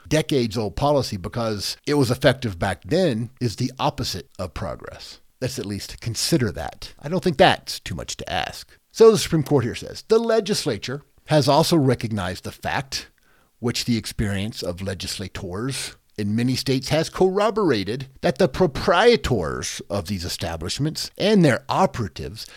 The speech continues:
do not stand upon an equality, and that their interests are, to a certain extent, conflicting. The former naturally desire to obtain as much labor as possible from their employees,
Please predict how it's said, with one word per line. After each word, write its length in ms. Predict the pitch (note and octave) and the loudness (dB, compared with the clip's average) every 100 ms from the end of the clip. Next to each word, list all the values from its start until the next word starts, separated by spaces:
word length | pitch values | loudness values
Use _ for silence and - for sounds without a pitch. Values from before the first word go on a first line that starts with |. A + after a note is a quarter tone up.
| - - | -10 2
do 160 | D#3+ | 4
not 300 | D#3 F#3+ F#3 | 6 4 2
stand 420 | - D3+ F3+ F#3+ | -2 -2 0 0
upon 360 | A#2+ - B2+ B2 | -2 -2 -2 -2
an 140 | B2+ B2 | -2 -2
equality, 560 | - B2+ E3+ C3 D#2+ - | 0 0 2 -2 -8 -2
and 120 | C3+ | 4
that 180 | C#3 C3+ | 4 6
their 180 | E3+ F3 | 4 4
interests 440 | C3 D3 F3+ - - | 2 0 0 -2 -2
are, 300 | G#2 A2 C3+ | 0 0 -2
to 260 | C3+ F#3 | 0 4
a 100 | F#3+ | 6
certain 380 | D#3+ - C#3 B2+ | 4 2 2 2
extent, 420 | A#2+ - A#2+ - | -2 -2 -4 -2
conflicting. 600 | - C3 - C3 - G2+ - - | 0 0 -2 -8 -6 -10 -10 -6
The 120 | A#2+ | -4
former 720 | - E3 F#3 C3+ C#3 F#3 F#3+ _ - | 0 6 6 8 4 2 -2 _ -8
naturally 640 | F2+ A#2 F3+ B2+ G2 F#2 | 0 2 2 0 -4 -6
desire 420 | G2+ F2+ G#2 A#2 | -6 -4 -2 -2
to 180 | C3 D3 | -4 -4
obtain 440 | C#3 - A2 A#2 - | -4 -4 -4 -4 -4
as 260 | B2 A#2+ | -4 -2
much 360 | G2+ G#2+ - - | -4 -4 -6 -8
labor 280 | E2+ F2 G#2 | -10 -8 -6
as 200 | A2 B2 | -6 -6
possible 580 | - - F3 - C3+ A#2 | -6 0 0 0 -4 -6
from 260 | - G#2 F#2 | -6 -6 -4
their 220 | G2 D#2+ | -6 -6
employees, 800 | G#2 - B2+ E3+ A3 C#3 D#2+ | -8 -6 -6 -2 -2 -2 -6